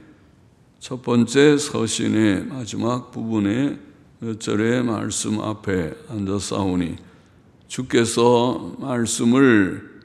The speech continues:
바르게 몇 마디 해석할 지혜와 힘을 미천한 종에게 주옵시며,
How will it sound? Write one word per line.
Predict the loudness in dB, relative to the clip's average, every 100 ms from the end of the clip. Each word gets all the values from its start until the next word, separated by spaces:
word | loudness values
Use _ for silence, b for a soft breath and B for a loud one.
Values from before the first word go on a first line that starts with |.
| _ -8
바르게 | -2 0 2 4 4 2 -2
몇 | -4 -2
마디 | 0 0 0 0 0
해석할 | -4 -6 -4 -4 -4 -2 0 0 -2
지혜와 | -4 -2 0 2 0 -4
힘을 | -6 -2 2 2 0 -6 B B _
미천한 | -8 -4 -2 0 0 0 -2
종에게 | -4 -4 0 2 2 0 -2 -4
주옵시며, | -6 -4 -4 -4 -4 -4 -4 -8 b